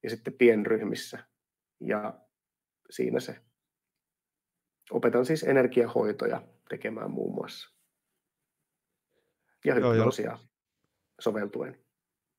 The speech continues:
Speaker 2: Joo, ja laitetaan tohon sun YouTube-kanavalle ja Instagramiin ainakin linkit tuohon videon kuvauskenttään, niin voitte sieltä sitten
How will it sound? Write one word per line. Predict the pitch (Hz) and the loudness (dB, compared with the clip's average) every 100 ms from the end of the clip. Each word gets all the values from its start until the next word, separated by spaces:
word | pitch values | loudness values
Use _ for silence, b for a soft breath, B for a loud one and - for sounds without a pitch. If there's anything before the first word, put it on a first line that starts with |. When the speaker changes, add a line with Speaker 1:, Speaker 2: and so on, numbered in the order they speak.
| _ _ | _ _
Speaker 2:
Joo, | 127 120 | 4 6
ja | 113 113 | 6 6
laitetaan | 127 110 101 107 | 4 4 -2 -2
tohon | 113 113 123 | 0 0 2
sun | 123 120 | 2 4
YouTube-kanavalle | 123 120 104 107 110 110 104 107 107 | 4 4 2 0 0 0 0 0 2
ja | 110 110 - | 2 0 0
Instagramiin | 139 123 - 107 117 110 110 | -2 0 0 0 0 2 0
ainakin | 110 110 120 | 0 -2 0
linkit | 117 113 110 110 - | 0 0 -2 -4 -2
tuohon | 113 107 113 107 131 | -2 0 -2 -4 4
videon | 123 113 104 | 4 4 0
kuvauskenttään, | 120 113 107 - 113 101 - 101 | 2 2 2 0 -2 -2 -4 -4
niin | 98 101 | -2 -4
voitte | 107 104 | -4 -4
sieltä | 101 107 90 101 | -4 -4 -4 -8
sitten | 104 - 101 | -10 -8 -10